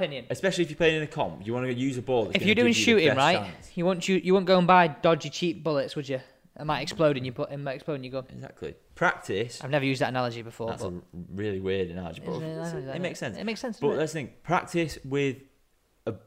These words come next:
Speaker 2: a ball, a, a more, of, I would say practice with a more affordable ball.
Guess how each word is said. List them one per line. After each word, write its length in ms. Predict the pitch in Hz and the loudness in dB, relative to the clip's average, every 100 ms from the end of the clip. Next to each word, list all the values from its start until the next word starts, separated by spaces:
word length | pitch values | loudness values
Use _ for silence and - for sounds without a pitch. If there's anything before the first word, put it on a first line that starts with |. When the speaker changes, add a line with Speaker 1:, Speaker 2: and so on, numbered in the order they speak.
| _ _ - | _ _ -8
Speaker 2:
a 60 | 110 | -2
ball, 600 | 120 117 117 110 98 _ _ _ - | 4 6 6 4 -2 _ _ _ -6
a, 180 | 123 131 - | -2 -2 0
a 40 | 123 | 2
more, 240 | 127 117 | 4 4
of, 200 | 110 110 | 0 -2
I 160 | 120 147 | 2 2
would 100 | 131 | 2
say 100 | 113 | 0
practice 240 | 156 - | -2 -2
with 100 | 143 | -4
a 40 | |
more 200 | 135 127 | -2 -2
affordable 380 | 120 113 98 92 | 0 -2 -4 -4
ball. 400 | 90 92 92 - | -4 -4 -4 -8